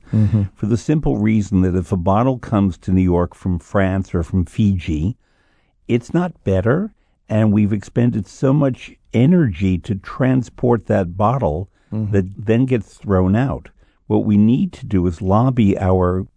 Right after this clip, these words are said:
Speaker 2: government people to improve our water quality, to protect our reservoirs so that we can drink potable tap water,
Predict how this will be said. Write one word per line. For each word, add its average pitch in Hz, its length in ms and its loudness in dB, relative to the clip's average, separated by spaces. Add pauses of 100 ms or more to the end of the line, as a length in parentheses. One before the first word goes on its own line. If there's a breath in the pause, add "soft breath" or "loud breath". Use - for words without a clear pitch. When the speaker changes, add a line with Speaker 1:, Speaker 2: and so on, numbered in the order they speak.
(120)
Speaker 2:
government 95 500 2
people 90 480 -2 (420)
to 117 180 0
improve 143 560 0
our 101 260 2
water 101 380 0
quality, 87 580 -2 (400)
to - 160 -2
protect - 640 -4
our 110 140 0
reservoirs 87 880 -2 (360)
so - 180 -6
that 113 100 2
we 120 160 0
can 110 260 -2
drink 110 500 -2 (300)
potable 95 540 -2
tap 85 340 -2
water, 113 340 0